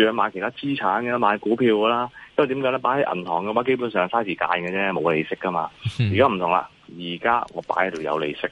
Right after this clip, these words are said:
Speaker 1: 㗎喎，仲要美國越加越多，我哋係咪由，即係美金都成兩厘八啦，三厘都嚟緊啦，個息口係咪先？咁你諗下啦，如果加，計埋十二月啦，同出年我諗，我諗加多兩三，兩三次到啦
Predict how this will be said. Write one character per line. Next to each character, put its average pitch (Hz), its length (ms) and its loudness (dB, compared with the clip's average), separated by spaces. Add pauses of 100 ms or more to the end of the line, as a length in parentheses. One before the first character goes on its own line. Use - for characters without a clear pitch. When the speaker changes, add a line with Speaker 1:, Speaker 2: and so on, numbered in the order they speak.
Speaker 1:
㗎 - 80 -2
喎， 73 180 -4 (360)
仲 104 320 2
要 104 260 4 (300)
美 98 200 2
國 101 180 -2
越 92 160 -4 (100)
加 113 260 0
越 95 120 -4 (120)
多， 107 100 2
我 90 400 -2
哋 90 100 -8
係 82 40 -16
咪 82 240 -8 (280)
由， 80 160 -4 (180)
即 127 80 -4
係 107 40 -4
美 98 180 2
金 120 280 -2
都 120 100 -2
成 80 180 -6
兩 82 220 -2
厘 110 200 -2
八 85 100 -2 (360)
啦， 107 300 2 (140)
三 113 100 0 (160)
厘 110 120 -2
都 107 120 0
嚟 85 160 4
緊 80 140 -2
啦， 90 100 -2
個 82 140 -6
息 - 100 -4
口 82 140 0
係 80 160 0
咪 76 120 -8
先？ 87 160 -6 (380)
咁 139 60 4
你 160 80 4
諗 143 180 2
下 139 80 2
啦， 113 80 2
如 95 80 -2
果 110 160 -2
加， 120 240 0
計 104 260 0
埋 82 240 -2 (140)
十 - 80 -2
二 - 60 0
月 98 200 0
啦， 123 140 2
同 98 160 -6
出 131 100 -2
年 110 180 0
我 104 140 4
諗， 104 160 -2
我 101 180 2
諗 117 80 -4
加 117 140 0
多 120 80 -4
兩 98 160 0
三， 113 320 -2
兩 80 460 0
三 113 300 0
次 95 200 -4
到 82 140 0
啦 90 160 -2